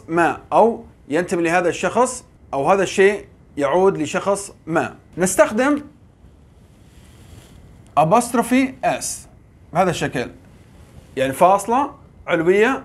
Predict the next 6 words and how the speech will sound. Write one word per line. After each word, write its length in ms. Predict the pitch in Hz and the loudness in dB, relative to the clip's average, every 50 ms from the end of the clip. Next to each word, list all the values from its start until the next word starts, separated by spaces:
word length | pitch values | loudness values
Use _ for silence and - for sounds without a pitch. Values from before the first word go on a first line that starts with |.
| - | -8
بعد 260 | - 170 190 190 185 180 | -4 -2 0 0 2 0
يكون 480 | 175 175 - 196 202 208 220 214 214 - - - - - - - | -2 0 0 0 0 0 0 -2 -4 -10 -20 -20 -20 -18 -10 -4
لدينا 480 | 156 156 185 190 180 175 165 131 127 127 | -2 0 2 2 2 2 0 -2 -4 -6
S. 60 | - - - - - - - _ _ _ _ _ _ - | -10 -12 -14 -16 -20 -20 -20 _ _ _ _ _ _ -6
لاحظ 500 | 143 180 269 302 302 - 214 170 139 - - - _ _ _ _ _ _ _ _ - _ _ _ _ _ - - - _ _ _ - | 0 2 2 2 2 2 2 0 0 -2 -6 -20 _ _ _ _ _ _ _ _ -20 _ _ _ _ _ -20 -20 -20 _ _ _ -6
لدينا 440 | 143 151 233 277 277 233 170 120 | 0 4 4 4 4 2 -2 -4